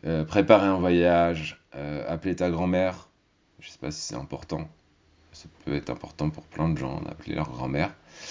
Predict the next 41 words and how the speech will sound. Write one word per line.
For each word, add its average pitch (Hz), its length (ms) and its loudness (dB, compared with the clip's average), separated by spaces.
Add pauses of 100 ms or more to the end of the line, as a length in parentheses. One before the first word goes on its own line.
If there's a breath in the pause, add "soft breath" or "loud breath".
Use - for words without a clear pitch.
(260 loud breath)
eh 82 100 4
bien, 98 180 6
euh, 101 340 6
bah, 80 180 2
ça 107 120 -4
c'est 135 160 2
fait, 147 200 4
tu 123 160 -4
vois. 87 240 2
En - 40 -14
fait, 87 200 -6
si - 80 -12
tu - 180 -4
l'as 90 140 6
fait 107 140 0
le 107 60 4
matin, 107 320 4
tu - 140 -6
t'es - 140 -6
peut-être 82 300 -6
levé 90 240 2
une 92 120 2
demi-heure 98 360 4
plus - 180 -4
tôt. 123 260 2
Allez, 85 300 0
moi 87 180 0
je - 60 -2
suis 92 100 -2
le 80 60 -4
premier, 113 440 6
vraiment. 87 380 2 (680 loud breath)
Pour, 85 300 -2
pour 92 240 0
être - 240 -2
honnête, 104 220 2
je 95 100 -2
suis 82 220 -4
le 85 80 0
premier, 101 680 6 (460 loud breath)
euh, 78 600 2